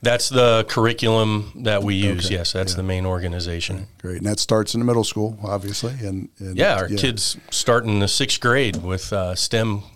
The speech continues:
Speaker 1: courses here.
Speaker 2: Yeah, very cool. That's good. And they do quite well. And so the engineering program, the Project Lead the Way, and that course and that curriculum, uh, covers a wide variety of classes and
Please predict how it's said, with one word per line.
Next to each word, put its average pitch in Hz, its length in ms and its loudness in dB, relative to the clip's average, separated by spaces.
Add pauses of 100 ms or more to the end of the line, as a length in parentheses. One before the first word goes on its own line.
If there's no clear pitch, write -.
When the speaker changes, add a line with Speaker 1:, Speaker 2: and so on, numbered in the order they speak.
(100)
Speaker 1:
courses 92 600 -4
here. 85 220 -10 (240)
Speaker 2:
Yeah, 87 220 -6 (160)
very - 180 -4
cool. 98 320 -2 (160)
That's 98 220 -4
good. 104 320 0
And 95 120 -2
they 98 120 -2
do 107 160 2
quite 104 320 0
well. 104 340 -2
And 90 240 -6 (420)
so 117 200 4
the 113 140 6
engineering 117 580 2 (540)
program, 110 580 2
the 98 140 2 (140)
Project 113 400 2
Lead 113 160 4
the 110 60 2
Way, 107 260 4
and 107 120 2
that 98 200 -4
course 110 380 2
and 101 100 -4
that 98 180 -4
curriculum, 101 560 -2
uh, 95 240 -2
covers 110 260 2
a 104 40 0
wide 110 220 2
variety 107 340 2
of 104 60 -4
classes 104 640 -2
and 92 260 -4